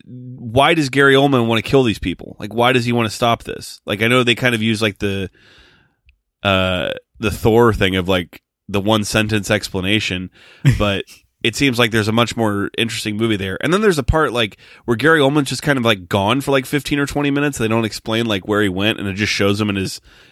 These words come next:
Speaker 1: you know, his jail cell. He's, like, you know, just kind of working by himself. It's like, okay. It just seems like anything that's interesting in this doesn't get explored enough, and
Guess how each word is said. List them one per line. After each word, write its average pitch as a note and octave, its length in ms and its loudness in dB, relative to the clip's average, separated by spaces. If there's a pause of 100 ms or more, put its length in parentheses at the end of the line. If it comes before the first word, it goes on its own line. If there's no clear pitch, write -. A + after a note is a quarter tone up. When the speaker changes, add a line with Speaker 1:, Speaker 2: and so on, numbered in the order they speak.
Speaker 1:
you A2 80 2
know, G#2+ 80 4
his G2 80 -2
jail G#2 240 2
cell. F2 280 0
He's, F#2+ 200 -2
like, F2+ 280 0
you G2 100 0
know, A2+ 240 0 (1600)
just A2 240 -4
kind B2 160 2
of G2+ 80 -2
working G#2+ 340 0
by A#2 160 4
himself. A#2 460 2
It's G2 140 -12
like, G2+ 120 -2
okay. F#2+ 400 -4 (400)
It C#3 120 0
just D#3 200 2
seems E3 200 2
like D3 160 0
anything D#3 260 2
that's C3 160 0
interesting A2+ 480 -4
in G#2 60 0
this G#2 160 -2
doesn't G#2+ 240 0
get G2+ 140 -6
explored G#2+ 500 -2
enough, A#2 500 -4
and G2 720 -6